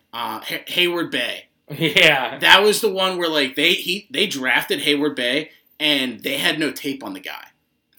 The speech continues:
Speaker 2: <laughs>
Speaker 1: Like, when they drafted Hayward Bay, they're like, "Uh, we don't have any, like, information on this guy." Like,
Speaker 2: They, they looked at his
Speaker 1: he just ran the
Speaker 2: forty time.
Speaker 1: fastest forty, and the Raiders were like, "Get him."
Speaker 2: Yeah, yeah, yeah.
Speaker 1: It was crazy. But, um, I mean, the Steelers, like,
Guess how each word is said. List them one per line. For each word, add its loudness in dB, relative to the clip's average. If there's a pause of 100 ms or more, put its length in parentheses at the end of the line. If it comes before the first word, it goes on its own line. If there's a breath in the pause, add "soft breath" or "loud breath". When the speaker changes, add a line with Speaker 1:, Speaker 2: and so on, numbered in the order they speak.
(100)
Speaker 2:
<laughs> 0
Speaker 1:
Like, 2
when 0
they 6
drafted 0
Hayward -2
Bay, -2
they're -2
like, -6
"Uh, 2
we 0
don't -2
have -4
any, -4
like, -4
information -6
on -8
this -6
guy." -4
Like, -6
Speaker 2:
They, 0
they -2
looked -2
at 0
his -4
Speaker 1:
he 6
just 2
ran 6
the 2
Speaker 2:
forty 2
time. 6
Speaker 1:
fastest -2
forty, 2
and 0
the 0
Raiders 0
were -6
like, -2
"Get -4
him." -16 (280)
Speaker 2:
Yeah, 0 (220)
yeah, -2
yeah. -6
Speaker 1:
It 0
was -4
crazy. -8 (320 soft breath)
But, 0
um, -2 (540)
I 4
mean, -2
the -2
Steelers, 2
like, -2